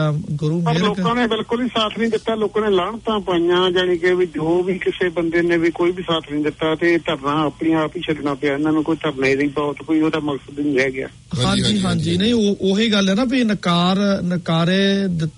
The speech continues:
Speaker 1: ਨਕਾਰ ਦਿੱਤੇ ਗਏ, ਲੋਕਾਂ ਵੱਲੋਂ ਨਕਾਰ ਦਿੱਤੇ ਗਏ।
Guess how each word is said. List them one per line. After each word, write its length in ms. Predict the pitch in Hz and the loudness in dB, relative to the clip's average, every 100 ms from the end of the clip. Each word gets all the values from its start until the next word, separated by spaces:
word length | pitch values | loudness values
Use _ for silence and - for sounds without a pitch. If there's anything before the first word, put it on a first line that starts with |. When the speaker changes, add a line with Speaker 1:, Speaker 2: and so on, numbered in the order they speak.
| 165 | -6
Speaker 1:
ਨਕਾਰ 360 | 156 160 165 | -2 0 0
ਦਿੱਤੇ 300 | 165 165 175 | 0 -2 -2
ਗਏ, 140 | 160 160 | 0 0
ਲੋਕਾਂ 380 | 156 147 170 | -2 -2 -2
ਵੱਲੋਂ 180 | 175 190 | 0 0
ਨਕਾਰ 380 | 190 170 156 165 | -2 -2 0 0
ਦਿੱਤੇ 300 | 160 156 143 | -2 -2 -2
ਗਏ। 180 | 131 | -2